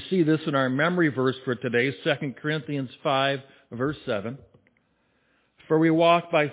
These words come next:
faith and not by sight." A great remember that all of us, even though it's become just a cliche verse for us,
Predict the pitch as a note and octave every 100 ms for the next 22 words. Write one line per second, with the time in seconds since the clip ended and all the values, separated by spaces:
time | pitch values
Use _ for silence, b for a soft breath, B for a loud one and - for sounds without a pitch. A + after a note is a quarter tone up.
0 | - D3 F#2 - _ _ _ _ _ _
1 | _ _ _ _ _ _ _ A2 G2+ B2
2 | D3 G#2 C3+ B2 - - - _ _ _
3 | _ _ _ _ _ _ _ _ _ -
4 | A2 A2+ E3 F#3+ E3 D#3 D#3+ E3+ D#3+ D#3
5 | D#3 - D#3+ F3+ F#3 F3 C#3 B2+ E3 E3+
6 | E3 E3 D#3+ D#3 - E3 D#3 D#3 D#3+ -
7 | E3+ D3 - F3 F3+ D#3+ D#3+ F3+ - D3
8 | C3